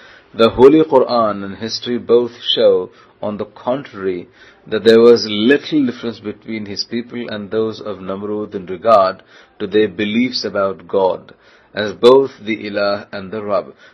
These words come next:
The only difference was the existence of a racial bias against the Bani Israel, which prompted the Egyptians to refuse to openly acknowledge God as the Ilah and the Rabb, although they knew that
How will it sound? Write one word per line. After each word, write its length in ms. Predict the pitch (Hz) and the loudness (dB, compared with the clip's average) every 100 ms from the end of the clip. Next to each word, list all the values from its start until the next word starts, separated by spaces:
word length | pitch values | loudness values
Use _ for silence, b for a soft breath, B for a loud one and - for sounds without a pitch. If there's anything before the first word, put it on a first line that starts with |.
| b _ | b _
The 140 | 110 | 2
only 340 | 123 156 160 151 | 4 2 -2 -4
difference 500 | 120 - 123 117 - | -6 -8 -10 -10 -12
was 240 | 101 101 | -12 -12
the 180 | 113 110 | -10 -10
existence 680 | 98 95 135 - 123 123 120 | -10 -14 -14 -14 -12 -12 -10
of 200 | 110 101 | -8 -6
a 100 | 98 | -4
racial 480 | 110 110 - 107 101 | -2 -2 -4 -6 -6
bias 480 | 107 104 113 104 | 0 0 0 -6
against 380 | 110 92 101 98 | -12 -10 -12 -12
the 80 | 101 | -14
Bani 340 | 85 98 107 | -12 -10 -10
Israel, 720 | 101 - - 95 120 120 95 98 b b b b | -12 -12 -6 -4 -4 -6 -8 -14 b b b b
which 280 | - 117 - _ | -6 -6 -6 _
prompted 720 | - 127 139 156 143 117 - _ | 4 4 4 -2 -4 -4 -20 _
the 300 | - 101 107 | -10 -2 0
Egyptians 600 | 113 110 131 - 123 123 - | 0 -2 -6 -8 -12 -12 -12
to 100 | 110 | -12
refuse 680 | 95 104 - 120 123 127 123 | -10 -10 -10 -8 -6 -8 -10
to 200 | 107 107 | -12 0
openly 580 | 113 123 131 123 120 113 | 0 0 -4 -6 -4 -4
acknowledge 600 | 104 110 107 107 98 90 | -6 -6 -4 -6 -10 -4
God 400 | 117 123 127 110 b b b | 0 0 0 -10 b b b
as 280 | 135 156 120 | 4 4 4
the 200 | 123 - | 0 0
Ilah 380 | 104 104 101 - | 0 0 0 -4
and 200 | 98 98 | -14 -10
the 120 | 104 | -8
Rabb, 260 | 98 90 - b b - | -6 -8 -10 b b -2
although 580 | 107 98 135 120 104 b b b _ | -2 2 6 6 4 b b b _
they 200 | 104 113 | -2 0
knew 460 | 113 147 156 110 b b _ | 2 2 0 -4 b b _
that 300 | - 110 - | -8 -8 -10